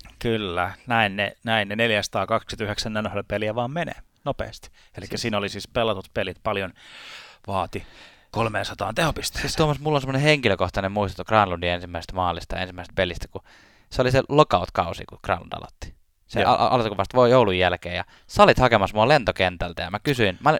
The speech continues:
Speaker 2: se pel-, peli oli
Speaker 1: Aa.
Speaker 2: pelattu, kun mä olin ilmassa. Sitten mä kysyin, kun mä tulti-, tulin alas, että no, miten se Granlund pelasi?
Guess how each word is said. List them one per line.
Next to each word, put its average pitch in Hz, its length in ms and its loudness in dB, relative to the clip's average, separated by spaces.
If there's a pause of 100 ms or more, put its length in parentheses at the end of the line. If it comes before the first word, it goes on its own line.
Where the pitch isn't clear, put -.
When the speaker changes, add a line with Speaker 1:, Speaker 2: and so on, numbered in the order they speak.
Speaker 2:
se - 120 -2
pel-, 175 280 8
peli 180 160 8
oli 110 80 8
Speaker 1:
Aa. 123 60 2
Speaker 2:
pelattu, 110 280 6
kun 107 100 -10
mä 107 80 6
olin 113 160 6
ilmassa. 120 560 0
Sitten - 380 -18
mä 120 100 -4
kysyin, 123 260 2
kun 95 80 -4
mä 98 60 -2
tulti-, 95 260 -2
tulin 95 240 -4
alas, 90 200 0
että - 180 -20 (380)
no, 117 60 0
miten 131 180 4
se 107 60 4
Granlund 92 380 2
pelasi? 87 340 0